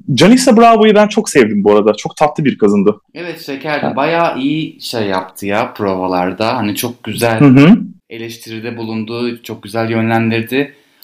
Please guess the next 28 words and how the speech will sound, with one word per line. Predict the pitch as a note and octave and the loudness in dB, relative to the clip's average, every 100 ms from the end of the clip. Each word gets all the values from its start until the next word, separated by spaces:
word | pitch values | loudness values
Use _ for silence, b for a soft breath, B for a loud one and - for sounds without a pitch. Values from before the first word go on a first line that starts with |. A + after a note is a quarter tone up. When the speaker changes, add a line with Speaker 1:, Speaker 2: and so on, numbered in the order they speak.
| - | 0
Speaker 2:
O | C3+ | 0
açıdan | C#3 - C#3 C#3 - - - - | 0 0 0 0 -4 -14 -20 -4
beğendim. | A#2 A2 A2 G#2+ G2+ G2 _ _ _ _ - - | 0 0 0 0 -4 -12 _ _ _ _ -16 -16
Çok | - _ - | -18 _ -12
iyiydi | G2 F2+ - D2+ | -10 -10 -12 -14
yani. | D2+ - | -16 -4
Speaker 1:
Hı | |
hı. | A#2 A2 D3+ F3+ B B - | -2 2 0 0 B B 0
Kendisi | B3+ F#3 B2 - G3 G#3+ D#3 | 2 4 2 4 4 4 4
bir | F#3 G3 F3 | 4 4 4
yönetmen | E3 D3+ C3 C#3+ D#3 F#3 | 2 2 0 2 2 4
ve | D#3+ F3+ F3+ - | 2 2 0 0
film | F3 G#2 - | 2 2 2
yapımcısı. | G2+ - F#2+ F2+ - F3+ F3+ | -2 4 6 6 4 2 4
Aynı | D3 A#2 G#2 | 2 0 0
zamanda | G2 G2+ G2+ C#3 F#3 | -2 -2 0 4 4
senarist. | F#3+ - B2+ A#2 G#2 A3+ - - - _ _ _ | 2 -2 0 2 2 0 -2 -6 -12 _ _ _
O | C#3+ C3+ | 2 4
yüzden | G2+ A2 B2+ | 4 2 4
de | |
aslında | D3 A#2 - A#2+ E3+ | 2 0 -2 0 0
tam | - D#3+ C3 | 0 0 0
da | G#2+ B2+ D3+ | 0 0 -2
bu | B2 A#2 G2 _ - G#2 | -6 -8 -8 _ -6 2
rol | G2 F2 - | 2 2 -4
için | - F#2 F2 _ | -6 -6 -8 _
biçilmiş | F#2+ - D#2+ E2 - | -6 -4 -2 -2 -2
kaftan | - - - E3 G3+ | -4 -2 2 2 0